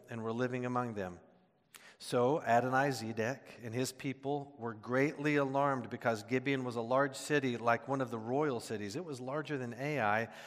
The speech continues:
and all its men were warriors. Therefore, King Adonai-Zedek of Jerusalem sent word to King Hoam of Hebron, King Piram of Jarmuth, King Japhiah of Lachish,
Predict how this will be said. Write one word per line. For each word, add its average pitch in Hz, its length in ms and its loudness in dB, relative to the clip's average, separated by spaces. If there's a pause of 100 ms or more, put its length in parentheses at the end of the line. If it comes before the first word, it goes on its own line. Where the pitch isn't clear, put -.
(140)
and 127 280 -2
all 165 260 6
its 160 160 -6
men 143 240 -4
were 127 140 -2
warriors. 123 600 -6 (760)
Therefore, 139 540 4
King 143 460 -4
Adonai-Zedek 127 960 2
of 127 180 -2
Jerusalem 117 880 -6 (320)
sent 151 380 -2
word 160 520 2
to - 80 -10
King 165 360 -2
Hoam 143 680 2
of 123 220 4
Hebron, 123 580 -4 (540)
King 131 220 -2
Piram 123 720 2
of 120 120 -6
Jarmuth, 127 640 -4 (500)
King 139 260 -2
Japhiah 127 640 4
of 143 180 -2
Lachish, 127 520 -2